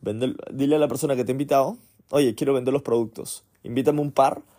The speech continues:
y te pones a hablarle a personas, a, a mostrar los videos y a buscar ventas.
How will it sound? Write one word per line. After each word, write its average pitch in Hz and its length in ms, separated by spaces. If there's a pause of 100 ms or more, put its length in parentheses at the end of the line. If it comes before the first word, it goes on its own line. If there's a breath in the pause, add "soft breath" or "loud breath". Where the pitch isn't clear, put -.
(200 soft breath)
y - 120
te 113 100
pones 160 320
a 160 60
hablarle 147 520
a 170 60
personas, 170 520
a, - 100
a 113 40
mostrar 113 420
los 147 120
videos 160 420
y 95 60
a 107 40
buscar 120 300
ventas. - 480